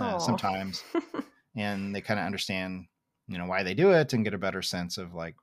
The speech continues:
Speaker 1: the effects that I have on other people and on, like, the community as well, like, and the products and how much money and effort gaming companies have to, to spend and invest to deal with them, <laughs> you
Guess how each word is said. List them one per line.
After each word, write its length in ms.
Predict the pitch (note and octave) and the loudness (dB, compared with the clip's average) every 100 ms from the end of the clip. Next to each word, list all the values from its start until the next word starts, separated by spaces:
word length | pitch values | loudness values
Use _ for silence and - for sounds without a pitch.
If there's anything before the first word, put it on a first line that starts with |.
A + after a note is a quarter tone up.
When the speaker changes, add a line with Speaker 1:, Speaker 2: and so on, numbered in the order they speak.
| - | -12
Speaker 1:
the 120 | G#2 | -8
effects 280 | F2+ G2+ - | -2 -2 -2
that 140 | F2+ D2+ | -4 -4
I 40 | |
have 280 | F#2 F2+ F2 | -2 -2 -2
on 240 | F2 F2 - | -6 -10 -10
other 140 | F#2 | -8
people 500 | - B2 G2+ G2+ F#2 | -4 -2 -2 -2 -2
and 420 | G#2+ A#2 G#2+ G2+ - - | 2 4 2 -2 -8 -4
on, 340 | G#2+ F#2 F#2 - _ - | -2 -2 -8 -12 _ -6
like, 180 | F#2+ F#2 - _ B2+ | -4 -4 -12 _ -12
the 400 | A2+ A2 G#2 F#2 - - _ - | -10 -6 -8 -8 -18 -20 _ 0
community 480 | B2+ F3 D#2+ - - | 4 4 2 -4 -10
as 140 | F#2+ G#2+ | -4 0
well, 280 | G#2 G1+ D#2 | 0 0 -8
like, 180 | E2+ F#2+ | -8 -2
and 160 | A2 | -2
the 20 | |
products 600 | - C#3+ B2+ A#1 - - - | 0 2 2 -2 -8 -12 -12
and 200 | E2+ - _ _ _ _ - - - - _ - | -14 -18 _ _ _ _ -20 -20 -20 -20 _ 6
how 140 | C3 | 8
much 280 | B2 B2 - | 8 6 4
money 280 | B2 A#2+ A2 | 6 6 4
and 80 | |
effort 320 | G#2+ - G#2 - _ _ _ A2 | 2 2 -2 -4 _ _ _ -2
gaming 240 | A2+ G#2+ | 0 0
companies 440 | A2+ G#2+ G2+ F#2 - | -2 -2 -2 -4 -4
have 200 | G2 - | -6 -4
to, 320 | G2 F#2 A2 _ | -6 -6 -8 _
to 80 | - | -4
spend 580 | A2+ - G#2 G2 G2 F#2 | -2 0 0 -2 -4 -6
and 240 | F#2 F#2 E2+ | -8 -8 -6
invest 540 | G#2 F#2+ F#2+ - - | -4 -2 -2 -4 -6
to 400 | G#2 F#2 F2+ F2+ - _ _ _ _ - | -6 -6 -6 -10 -16 _ _ _ _ -16
deal 240 | - G#2 F#2+ | -4 -2 -2
with 160 | F2 - | -6 -8
them, 260 | D#2+ F2+ _ _ - | -8 -10 _ _ -20
<laughs> 280 | - - | -20 -10
you 80 | - | -2